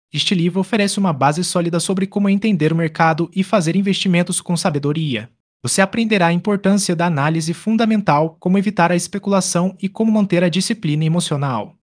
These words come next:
Além disso, a leitura deste livro pode ajudá-lo a desenvolver uma mentalidade de investidor,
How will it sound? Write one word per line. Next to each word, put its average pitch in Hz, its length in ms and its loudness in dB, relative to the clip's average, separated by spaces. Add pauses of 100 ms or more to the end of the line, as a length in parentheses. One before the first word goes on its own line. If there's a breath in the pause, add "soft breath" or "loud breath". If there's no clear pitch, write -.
Além 120 220 -2
disso, 151 500 -4
a 156 80 2
leitura 160 360 -2
deste 139 320 -4
livro 156 280 -2
pode 196 280 -2
ajudá-lo 175 420 0
a 175 60 2
desenvolver 202 600 -2
uma 202 120 2
mentalidade 196 600 0
de 156 120 -4
investidor, 156 600 -2